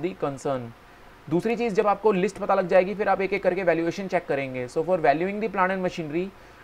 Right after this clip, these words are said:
the auditor should prepare a list of each machine, कि कितनी machines हैं, उस, अ, list को वो maintain करेगा from the plant register, जो आपने schedule मंगाया उससे, and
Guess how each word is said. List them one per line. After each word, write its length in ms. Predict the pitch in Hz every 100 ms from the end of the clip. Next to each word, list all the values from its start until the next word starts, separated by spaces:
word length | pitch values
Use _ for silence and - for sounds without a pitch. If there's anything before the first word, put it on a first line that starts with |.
| 147
the 160 | 175
auditor 280 | 170 180 220
should 220 | 214 214 190
prepare 340 | 180 175 185
a 80 | 202
list 300 | 180 202 -
of 120 | 202
each 220 | 196 185
machine, 300 | 165 - 147
कि 60 | 156
कितनी 240 | 180 180
machines 460 | 190 165 165 165 165
हैं, 200 | 202 220 - - - -
उस, 260 | 180 - - - 165
अ, 220 | 175 180
list 380 | 175 208 - 190
को 120 | 220
वो 120 | 214
maintain 400 | 185 165 180 185
करेगा 360 | 196 196 208 208
from 180 | 180
the 180 | 180 185 165
plant 260 | 156 170
register, 360 | 190 185 - 208
जो 160 | 170
आपने 300 | 175 156 165
schedule 360 | 160 175 165 175
मंगाया 340 | 156 147 165
उससे, 380 | 156 143 - 208 214 - - -
and 140 | 180